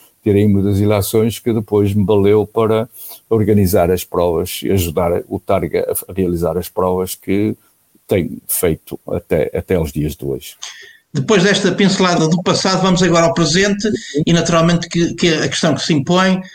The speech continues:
Speaker 2: como é que o Targa, com uma época estruturada, com várias provas, para dois mil e vinte, como é que de repente surge, surge a pandemia, como é que,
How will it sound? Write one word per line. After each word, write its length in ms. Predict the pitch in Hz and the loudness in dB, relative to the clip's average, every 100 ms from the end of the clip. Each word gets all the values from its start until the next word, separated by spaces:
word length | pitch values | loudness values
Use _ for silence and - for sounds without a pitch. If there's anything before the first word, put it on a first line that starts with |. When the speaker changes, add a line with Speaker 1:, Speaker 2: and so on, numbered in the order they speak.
| - - | -6 0
Speaker 2:
como 240 | 180 175 | 2 4
é 80 | 190 | 2
que 180 | 185 180 | 0 0
o 140 | 175 | 2
Targa, 380 | 175 165 143 143 | 2 0 0 -2
com 420 | 170 156 151 143 - _ 123 | 0 0 2 -2 -4 _ -6
uma 280 | 135 160 | 0 2
época 440 | 175 170 - - 139 | 2 -2 -4 -2 -2
estruturada, 720 | 135 180 170 170 170 160 147 | -2 -2 0 2 2 2 0
com 160 | 139 147 | -2 0
várias 280 | 160 156 - | 0 0 0
provas, 600 | 175 185 185 180 170 - - - - | 0 2 2 2 0 -4 -14 -20 -10
para 140 | 143 160 | -2 2
dois 160 | 160 | 4
mil 160 | 170 170 | 4 4
e 60 | 147 | 4
vinte, 380 | 185 190 190 - - - | 4 2 0 -10 -20 -2
como 220 | 170 180 | 2 2
é 80 | 175 | 2
que 100 | 165 | -2
de 60 | |
repente 360 | 156 156 180 170 | -2 0 0 0
surge, 600 | - 170 143 165 156 143 | 2 2 2 0 0 0
surge 440 | - 185 170 170 | 2 2 4 2
a 320 | 170 165 160 | 2 2 0
pandemia, 600 | - 180 170 185 202 190 | 0 2 4 4 4 2
como 180 | 196 196 | 2 2
é 100 | 202 | 0
que, 280 | 196 180 | -2 -2